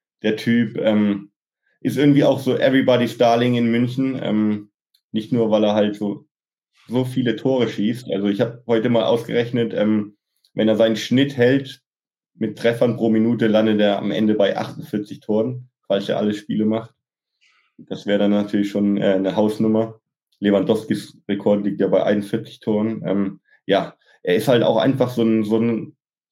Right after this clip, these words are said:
so ein Typ, den die Bayern unbedingt gebraucht haben. Irgendwie so, auch für mich so eine Antithese zu Robert Lewandowski. Er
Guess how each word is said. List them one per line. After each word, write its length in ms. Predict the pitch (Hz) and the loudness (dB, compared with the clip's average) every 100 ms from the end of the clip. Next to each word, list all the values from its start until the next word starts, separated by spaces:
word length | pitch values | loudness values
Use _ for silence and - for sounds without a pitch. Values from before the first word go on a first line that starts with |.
| _ - | _ -4
so 120 | 127 | -2
ein 120 | 120 | 0
Typ, 340 | - 170 170 165 | 2 2 2 2
den 120 | 123 | 2
die 80 | 123 | 2
Bayern 420 | 123 120 123 - | 4 4 4 2
unbedingt 380 | 127 117 117 107 | 0 2 0 -2
gebraucht 460 | - 104 101 - | 0 0 0 -2
haben. 400 | 85 85 85 - _ _ _ | -4 -2 -4 -8 _ _ _
Irgendwie 320 | - 131 120 | 0 2 4
so, 260 | 123 131 127 | 4 2 2
auch 340 | - 139 - | 0 -2 -4
für 80 | - | 0
mich 240 | 135 135 127 | 2 2 2
so 80 | |
eine 220 | 123 123 135 | 0 2 2
Antithese 640 | 151 147 - 131 135 127 | 0 0 0 0 2 0
zu 200 | 127 127 | -2 -2
Robert 320 | 107 113 113 | 0 2 2
Lewandowski. 640 | 113 110 104 110 107 135 - | 2 2 2 0 -2 -6 -2
Er 200 | 95 | -4